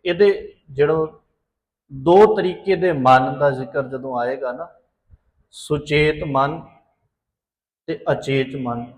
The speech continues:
ਜਿਹਨੂੰ ਤੁਸੀਂ ਕਹਿੰਦੇ ਹੋ ਵੀ ਕੌਨਸ਼ੀਅਸ ਮਾਈਂਡ ਤੇ ਅਨਕੌਨਸ਼ੀਅਸ ਮਾਈਂਡ।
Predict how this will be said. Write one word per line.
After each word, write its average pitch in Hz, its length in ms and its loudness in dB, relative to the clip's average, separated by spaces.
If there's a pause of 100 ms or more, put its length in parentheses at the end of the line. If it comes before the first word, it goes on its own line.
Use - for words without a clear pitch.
(400)
ਜਿਹਨੂੰ 147 640 -2 (300)
ਤੁਸੀਂ 165 240 -2
ਕਹਿੰਦੇ 143 300 -2
ਹੋ 147 80 4
ਵੀ 147 120 -4
ਕੌਨਸ਼ੀਅਸ 135 580 -2
ਮਾਈਂਡ 127 440 0
ਤੇ 147 120 -2 (120)
ਅਨਕੌਨਸ਼ੀਅਸ 131 680 -8
ਮਾਈਂਡ। 107 300 -14